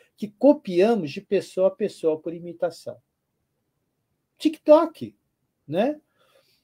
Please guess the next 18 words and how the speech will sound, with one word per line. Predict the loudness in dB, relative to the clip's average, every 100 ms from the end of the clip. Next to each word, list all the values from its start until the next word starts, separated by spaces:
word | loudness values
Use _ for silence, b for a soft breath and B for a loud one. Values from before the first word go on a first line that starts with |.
| _ _ _ _ 10
Ou | 12 12 8
seja, | 0 -10 -8 -8 -10 -16 -16
aço-, | -16 -16 _ -14 -12
as | -12 -10
ações | -12 -10 -10 -10 -10
reiteradas, | -12 -8 -2 0 0 -6 -8 -12 -8
que | -8
eu |
venho | -6 -8 -10
chamando | -12 -12 -12 -16
de | -8
performance, | -2 -2 -2 -4 -4 -6 -8
apesar | -6 -2 -2
de | -2 -6
que |
claramente | 0 2 2 0 -8 -6
a | -4 0
performance | -2 -2 2 4 4 2 -6